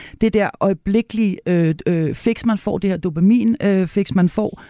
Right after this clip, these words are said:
når man, øh, når man spiller. Hvor meget bliver der spillet? Har du noget som helst bud på det, Kim? Altså, i dit klasserum, at, at det, er det der med at sidde og lige, nu er det sikkert ikke Candy Crush, nu er det sikkert et eller andet, alt muligt andet, men,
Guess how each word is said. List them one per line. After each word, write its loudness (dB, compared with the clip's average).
når 4
man, 0
øh, 0
når 2
man 6
spiller. 0
Hvor -2
meget -4
bliver -6
der -6
spillet? -2
Har -2
du 0
noget 4
som 2
helst -2
bud 4
på -6
det, 0
Kim? -2
Altså, -2
i -2
dit -2
klasserum, -2
at, -2
at -4
det, 2
er -2
det -2
der -2
med 2
at -4
sidde 0
og -2
lige, 2
nu 4
er 2
det 2
sikkert 2
ikke 2
Candy 2
Crush, 0
nu 2
er 2
det -2
sikkert 2
et 2
eller -2
andet, 2
alt -2
muligt 0
andet, 0
men, 2